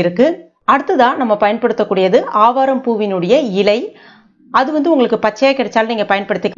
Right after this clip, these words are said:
இல்ல இந்த மாதிரி வந்து காய்ந்ததா இருந்தாலும் பரவாயில்ல, இல்ல ஆவாரம் பூ இலை வந்து உங்களுக்கு நாட்டு மருந்து கடைகள்ல கிடைக்கும், நீங்க அப்படியும் வாங்கி பயன்படுத்திக்கலாம். அதுக்கு அடுத்ததா நான் எடுத்திருக்க பொருள் வந்து பாத்தீங்கன்னா கருப்பு உளுந்து.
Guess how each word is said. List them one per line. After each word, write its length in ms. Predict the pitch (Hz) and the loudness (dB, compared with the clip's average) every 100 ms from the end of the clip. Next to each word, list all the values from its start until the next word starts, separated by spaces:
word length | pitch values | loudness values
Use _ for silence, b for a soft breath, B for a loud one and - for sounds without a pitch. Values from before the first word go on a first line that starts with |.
| 277 | 4
இல்ல 180 | 311 359 | 4 2
இந்த 120 | 254 240 | 0 2
மாதிரி 160 | 254 262 | 2 0
வந்து 140 | 233 285 | 0 0
காய்ந்ததா 480 | 220 214 247 247 247 240 | 2 2 4 4 4 2
இருந்தாலும் 380 | 208 202 202 240 | 2 2 0 0
பரவாயில்ல, 380 | 196 202 196 269 415 294 | 0 2 2 2 0 2
இல்ல 100 | 302 262 | 4 4
ஆவாரம் 300 | 269 285 277 | 2 0 0
பூ 80 | 262 269 240 226 | 0 0 0 2
இலை 140 | 240 240 | 2 2
வந்து 140 | 208 294 | 0 0
உங்களுக்கு 260 | 247 208 269 202 | 0 2 0 0
நாட்டு 220 | 196 233 | -2 0
மருந்து 240 | 208 180 185 | -2 -2 -2
கடைகள்ல 320 | 233 190 190 175 | 0 0 -2 -2
கிடைக்கும், 280 | 185 226 392 | -2 0 0
நீங்க 120 | 247 185 | 2 0
அப்படியும் 320 | 185 196 247 | -2 -2 0
வாங்கி 200 | 175 180 190 | 0 0 0
பயன்படுத்திக்கலாம். 640 | 180 180 180 180 170 170 - - | 0 0 -2 0 -2 -2 -2 -2
அதுக்கு 200 | 311 330 | -2 0
அடுத்ததா 280 | 269 247 220 - | -2 0 0 0
நான் 140 | 269 214 | 0 0
எடுத்திருக்க 300 | 202 247 233 - | 0 -2 -2 0
பொருள் 200 | 208 220 | 0 0
வந்து 140 | 202 196 | -2 -2
பாத்தீங்கன்னா 300 | 196 185 220 349 - | -2 0 -2 0 0
கருப்பு 300 | 247 247 269 | 0 0 -2
உளுந்து. 260 | 196 190 180 | -2 -2 -4